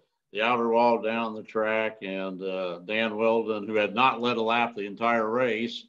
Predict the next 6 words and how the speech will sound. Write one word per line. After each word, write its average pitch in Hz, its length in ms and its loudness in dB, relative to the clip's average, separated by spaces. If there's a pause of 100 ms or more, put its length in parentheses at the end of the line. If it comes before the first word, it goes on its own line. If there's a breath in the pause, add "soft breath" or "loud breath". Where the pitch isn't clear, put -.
(400)
passes 117 480 -2
him 107 180 -6
on 110 320 -4
the 98 60 -10
main 110 340 -4
straightaway 104 880 -4